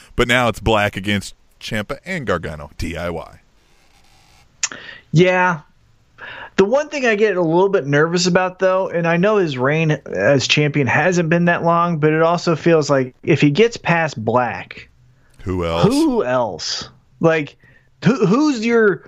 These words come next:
Speaker 1: Yeah, who would they
Speaker 2: Matt
Speaker 1: elevate?
Speaker 2: Riddle's not ready.
Speaker 1: Keith Lee, maybe?
Speaker 2: Right. No, Keith Lee doesn't have anything going on right now. The only thing I could think about is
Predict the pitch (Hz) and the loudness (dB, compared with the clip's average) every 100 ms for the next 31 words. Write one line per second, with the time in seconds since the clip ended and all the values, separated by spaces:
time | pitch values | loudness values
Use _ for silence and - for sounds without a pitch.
0 | - 90 85 127 143 170 - - 180 156 | -6 -4 0 0 2 2 2 0 0 -2
1 | 135 131 123 123 117 117 123 - _ _ | -2 -4 -2 -2 -2 -2 -4 -6 _ _
2 | _ _ _ _ _ - - - 120 - | _ _ _ _ _ -20 -18 -8 -8 -6
3 | 87 131 247 277 143 151 143 175 - _ | -4 -2 -2 0 -2 -2 -4 -6 -8 _
4 | _ _ _ _ _ _ _ _ _ _ | _ _ _ _ _ _ _ _ _ _
5 | 139 147 156 160 - 233 190 190 156 135 | 0 2 2 -2 -2 0 2 2 2 0
6 | 127 127 131 123 120 117 113 113 110 110 | 0 2 2 2 2 2 2 2 2 2
7 | 110 113 117 117 - - 156 214 302 302 | 2 2 2 0 -8 0 2 4 2 2
8 | 277 240 208 147 226 - 220 143 123 123 | 2 2 0 0 0 2 2 2 2 0
9 | - _ - - _ - 190 180 170 156 | -2 _ -20 -20 _ 0 2 2 2 0
10 | - | -2